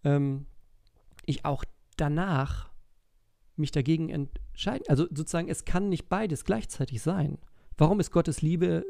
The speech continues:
wenn ich tot bin, anscheinend stärker und unwiderstehlicher, als wenn ich lebe?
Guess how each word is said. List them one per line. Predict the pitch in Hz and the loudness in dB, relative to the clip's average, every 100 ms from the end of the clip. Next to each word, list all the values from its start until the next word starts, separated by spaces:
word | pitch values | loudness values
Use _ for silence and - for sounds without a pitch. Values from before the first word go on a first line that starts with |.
| 466 | -4
wenn | 139 151 | 0 0
ich | - | 2
tot | 180 185 | 0 2
bin, | 170 170 | -2 -4
anscheinend | 147 - 147 | -6 -4 -4
stärker | - - 156 190 - 131 | -4 0 0 0 -2 -2
und | 131 | -2
unwiderstehlicher, | 135 135 123 190 185 143 | -2 -2 -2 0 -2 -2
als | 139 | -4
wenn | 135 | -2
ich | 147 | 0
lebe? | 240 330 139 | 0 0 -2